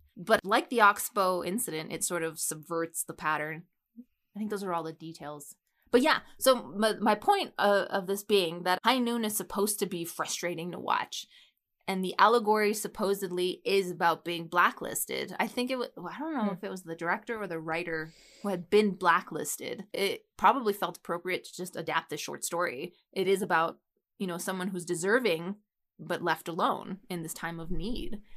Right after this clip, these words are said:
Speaker 1: So what does that mean? It means
Speaker 2: Hmm.
Speaker 1: you're pessimistic about your government,
Speaker 2: Hmm.
Speaker 1: that despite being a good citizen, people will not, even your friends won't support you. That's how alone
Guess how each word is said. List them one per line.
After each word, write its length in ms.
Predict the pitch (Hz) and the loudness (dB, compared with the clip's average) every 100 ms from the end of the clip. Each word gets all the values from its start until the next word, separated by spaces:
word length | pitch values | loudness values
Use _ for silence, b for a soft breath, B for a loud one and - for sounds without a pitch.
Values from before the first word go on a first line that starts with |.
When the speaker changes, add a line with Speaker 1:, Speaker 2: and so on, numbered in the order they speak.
| b - | b -8
Speaker 1:
So 140 | - | 0
what 80 | 226 | 2
does 80 | 214 | 4
that 180 | 208 202 | 2 2
mean? 260 | 277 180 | 0 0
It 60 | 175 | 0
means 220 | 202 214 | -2 0
Speaker 2:
Hmm. 60 | 208 | 0
Speaker 1:
you're 380 | 196 185 180 - _ | 0 0 -4 -8 _
pessimistic 640 | - 202 196 185 202 208 202 | -6 -2 -2 -2 -2 -4 -4
about 340 | 185 175 175 | 2 4 4
your 380 | 185 180 180 180 | 0 -4 -4 -6
government, 800 | 180 160 175 269 269 302 320 - - _ _ _ | -8 0 2 2 -4 -6 -8 -12 -16 _ _ _
Speaker 2:
Hmm. 200 | 208 202 180 | -12 -10 -2
Speaker 1:
that 400 | 185 165 - 190 | 0 0 -4 -8
despite 400 | 196 - 214 180 | -4 0 0 0
being 440 | 208 202 196 185 - - | -2 -2 -4 -8 -10 -8
a 100 | 180 | -4
good 280 | 185 185 | -4 -4
citizen, 800 | - 190 196 202 202 196 202 202 - _ | -4 -4 -4 -4 -6 -6 -8 -8 -14 _
people 300 | - 208 208 | -10 -4 -4
will 140 | 180 180 | -2 -4
not, 400 | 175 170 180 170 - _ | -2 0 0 -2 -6 _
even 220 | 196 196 | -8 -6
your 100 | 175 | -6
friends 520 | 165 170 170 180 175 208 | -4 -4 -4 -6 -10 -8
won't 300 | 180 175 - _ _ | -8 -8 -12 _ _
support 420 | - 190 - 294 190 | -14 -10 0 0 0
you. 440 | 160 107 180 - - | -4 -4 -6 -8 -8
That's 220 | 214 214 | -8 -6
how 420 | - 214 196 185 - | -2 0 -2 -4 -6
alone 400 | 185 185 202 | -2 -2 -2